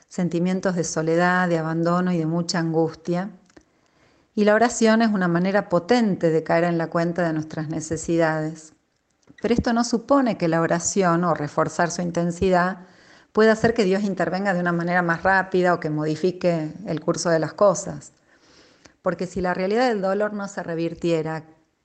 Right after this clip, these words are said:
¿qué haríamos? ¿Cuál sería la causa?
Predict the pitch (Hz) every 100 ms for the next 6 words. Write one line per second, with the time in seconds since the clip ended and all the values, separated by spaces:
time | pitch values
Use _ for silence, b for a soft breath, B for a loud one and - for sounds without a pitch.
0 | _ _ _ - 220 180 165 160 160 -
1 | 214 208 196 170 170 160 156 160 156 170
2 | 147 175 160